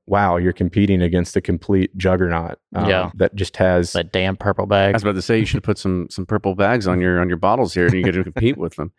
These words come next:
Speaker 3: <laughs> You know, and I think that's also, um, you know, we're kind of running low on time here. There's,
Speaker 1: Sure,
Speaker 3: there's
Speaker 1: sure.
Speaker 3: a few different things I wanna, I wanna touch on, because we've, we hit a, there's a lot of frustrating things that
Speaker 1: Mm-hmm.
Speaker 3: go into the source market. I mean, we've, we've hit on a lot of 'em. I know we have our own problems with distribution, like being in Texas, like,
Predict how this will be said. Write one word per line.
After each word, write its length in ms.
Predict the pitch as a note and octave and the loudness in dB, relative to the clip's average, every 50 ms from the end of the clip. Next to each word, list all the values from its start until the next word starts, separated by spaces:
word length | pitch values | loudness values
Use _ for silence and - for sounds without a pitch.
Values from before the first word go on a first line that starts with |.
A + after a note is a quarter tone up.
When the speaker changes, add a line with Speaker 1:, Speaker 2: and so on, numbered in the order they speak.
| _ - - | _ -20 -20
Speaker 3:
<laughs> 200 | - - _ - | -20 -10 _ 0
You 80 | B2+ | 2
know, 100 | B2 A#2 | 2 4
and 80 | A2+ A2 | 4 2
I 60 | G#2+ | 2
think 240 | - - D3+ - _ - | 2 0 -4 -4 _ -2
that's 200 | A2 G#2 F#2 - | 0 0 2 2
also, 480 | A2+ G#2+ G2+ - A2+ G#2+ G2 F#2+ - - _ - | 2 2 2 2 2 2 2 0 -4 -8 _ -8
um, 240 | G2+ F#2 F2+ E2+ F#2 | -6 -4 -4 -2 0
you 40 | F2+ | 0
know, 120 | F2 F2+ | 0 0
we're 120 | F2 G2+ | -2 -2
kind 200 | - - B2 A#2 | -2 0 0 2
of 140 | A2 F#2 - - - D#2 - | 0 0 -2 -8 -16 -18 -8
running 280 | - G#2+ G#2 G2+ F#2+ F#2 | -2 0 2 2 4 4
low 120 | F#2+ F2+ | 2 2
on 100 | F2 F2 | 2 0
time 220 | E2+ - A#2 G#2+ F#2 | -2 -2 0 0 2
here. 140 | F2+ F2 | 2 2
There's, 20 | E2+ | 2
Speaker 1:
Sure, 120 | - E3+ | 2 2
Speaker 3:
there's 120 | E3 G2+ - | 2 2 2
Speaker 1:
sure. 160 | G#2+ G#2+ F#2 | 2 2 2
Speaker 3:
a 60 | F2 | 0
few 200 | - - E3 E3 | -2 -2 -2 0
different 300 | D3 D3+ A2 A2 G2+ - | 0 0 0 -2 -2 0
things 180 | G#2+ G2+ F#2 F#2 | 0 0 2 2
I 60 | F2+ | 0
wanna, 220 | F2+ F2+ F2 - - | 0 0 0 -2 -2
I 40 | F#2 | -2
wanna 140 | E2+ E2+ E2+ | -4 -4 -2
touch 260 | - F#2 E2+ - - | -2 -2 -2 -2 -4
on, 80 | E2+ | -6
because 240 | E2+ F2 G2 F2+ F2 | -2 0 0 0 2
we've, 180 | A#2 C3+ B2+ - _ _ - | 2 0 0 0 _ _ 0
we 180 | A#2+ A#2+ G#2+ | 2 2 4
hit 140 | A2 C3 B2 | 4 4 2
a, 100 | A2 - _ - | 2 0 _ 0
there's 160 | A2+ G#2+ G2+ | 2 2 4
a 40 | F#2 | 4
lot 220 | G2+ G#2+ A2+ A2 | 4 4 2 2
of 80 | F2+ - | 0 -2
frustrating 640 | - - - G2 F2+ - - - F2+ E2+ E2 D#2 | -4 -2 0 0 0 0 0 0 0 0 0 -2
things 260 | - F2 D#2 C2+ D#2+ - | -2 -4 -4 -4 -2 -2
that 100 | C#2 G2 | -2 0
Speaker 1:
Mm-hmm. 80 | E2+ | 2
Speaker 3:
go 200 | E2 D#2 D2+ D#2 | 2 2 4 2
into 220 | D#2 D#2 - - E2 | 2 0 -2 -6 -10
the 120 | - - | -10 -10
source 320 | - - - - - - - | -10 -10 -12 -12 -12 -10 -6
market. 280 | - - - - - - | -6 -6 -6 -8 -10 -6
I 20 | - | -4
mean, 160 | D#2+ D#2+ E2+ | -2 0 2
we've, 200 | F#2 F2+ E2+ - _ - - - | 2 0 0 -4 _ -20 -10 -4
we've 100 | - F#2 | -2 0
hit 100 | A2 G#2+ | 2 2
on 100 | G#2 F#2+ | 2 4
a 20 | F#2 | 4
lot 200 | F2 E2+ F2 F2 | 4 4 4 2
of 120 | E2 D#2+ | 2 0
'em. 220 | F2+ F2 E2+ E2+ - - - - - | 0 0 0 -2 -4 -8 -12 -6 -2
I 80 | F2 | 0
know 100 | E2+ E2+ | 2 2
we 180 | E2 D#2 G2 F#2+ | 2 2 2 2
have 160 | F#2+ F#2 E2 | 2 2 2
our 140 | E2 D2+ E2 | 2 2 2
own 140 | F2 F2 E2 | 2 0 0
problems 280 | - F#2 F2 F2 E2 | 0 0 0 0 -2
with 120 | E2+ E2 - | -6 -4 -2
distribution, 720 | - E2+ - - - D2 D#2 E2 E2 D#2+ - - E2+ D#2 | -2 -2 -2 -2 -6 -2 0 0 0 0 0 -2 -2 0
like 200 | D#2+ D#2+ D#2 - | 0 -2 -2 0
being 200 | - G#2 G2+ F#2+ | 0 0 2 2
in 120 | F2+ E2 D#2+ | 0 -2 -2
Texas, 520 | - - G2 - - - - - - - | -2 -4 -4 -4 -4 -8 -10 -8 -4 -2
like, 200 | D#2+ D2+ - | -4 -4 -4